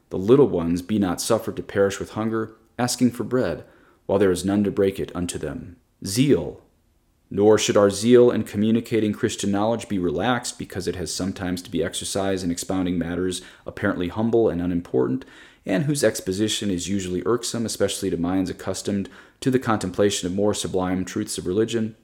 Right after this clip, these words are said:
If the wisdom of the Eternal Father descended upon the earth in the meanness of our flesh, to teach us the maxims of a heavenly life, who is there whom the love of Christ does not constrain to become little in the midst of his brethren, and as a nurse fostering her children, so anxiously to wish for the salvation of his neighbors,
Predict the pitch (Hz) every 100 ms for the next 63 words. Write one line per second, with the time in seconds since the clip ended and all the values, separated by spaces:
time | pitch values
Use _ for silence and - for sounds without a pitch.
0 | _ _ _ _ _ - 120 - 113 160
1 | 165 156 127 113 - 120 113 - 117 101
2 | 85 - 117 117 110 110 107 104 101 98
3 | - 95 90 95 113 117 110 98 90 80
4 | - 92 82 - - _ - - - 98
5 | 135 131 120 95 95 104 110 - 104 -
6 | - - - 107 107 98 87 95 98 -
7 | _ _ - _ - 127 120 107 110 104
8 | 92 117 104 92 92 101 101 92 - 98
9 | 95 - 90 92 90 90 - 101 101 92
10 | 87 - 92 92 110 110 101 85 98 101
11 | - 87 85 95 92 92 90 - - -
12 | 104 117 113 104 95 101 104 - - 98
13 | 95 98 92 87 - 104 101 98 - 92
14 | 113 127 117 - 113 - 92 104 - 92
15 | - 90 92 95 - 87 87 98 110 113
16 | 101